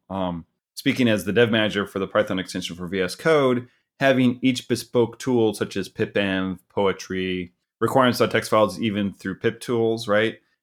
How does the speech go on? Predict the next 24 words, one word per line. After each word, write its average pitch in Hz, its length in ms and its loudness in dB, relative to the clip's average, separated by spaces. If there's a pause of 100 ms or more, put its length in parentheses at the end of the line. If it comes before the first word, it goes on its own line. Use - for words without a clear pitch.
Having 135 240 4
to 127 80 0
support 113 340 2
each 117 120 -2
of 110 80 0
those 104 220 2
tools 104 320 -2
individually 95 840 -2
is 90 580 -6 (160)
a - 40 -2
drag, 98 420 0
right? 82 340 -8
Like, 82 220 -12
it 87 80 -10
takes - 260 -4
a 95 60 -4
lot 98 260 0
of 107 240 -2 (200)
time 113 220 0
and 104 80 2
effort 123 400 2
to 110 100 -4
figure 101 260 0
out - 140 0